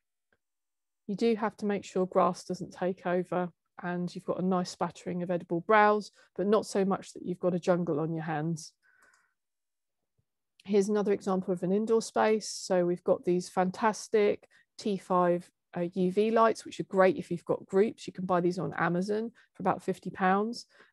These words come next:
Um, and that just helps make sure that it's like being outdoors in terms of getting a D three output. Basking lamps to help the tortoise warm to the core. You mustn't use ceramic radiators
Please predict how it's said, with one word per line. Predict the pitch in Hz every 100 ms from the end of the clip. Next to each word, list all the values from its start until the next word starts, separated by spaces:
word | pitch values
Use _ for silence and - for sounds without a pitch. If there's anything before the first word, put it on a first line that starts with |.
| -
Um, | 175 175 175
and | 180 175 180 180 - _ _ _
that | 175 -
just | 185 -
helps | 185 - -
make | 165
sure | - 185
that | 180 175
it's | -
like | 185 175 -
being | 175 165 -
outdoors | 180 - 185 214 214
in | 185
terms | 180 160 -
of |
getting | 175 175 165
a | 165
D | 180
three | 175 - 185
output. | 196 - - 202 - _ _ _ 214
Basking | 214 208 233 220
lamps | 220 220 196 -
to | -
help | 175 -
the |
tortoise | - 175 160 175 175
warm | 170 170
to | -
the |
core. | 170 - 202 202 214 - _ _ -
You | 185
mustn't | 190 - -
use | 190 185
ceramic | - 190 185 185 - - _ -
radiators | 190 185 175 165 170 170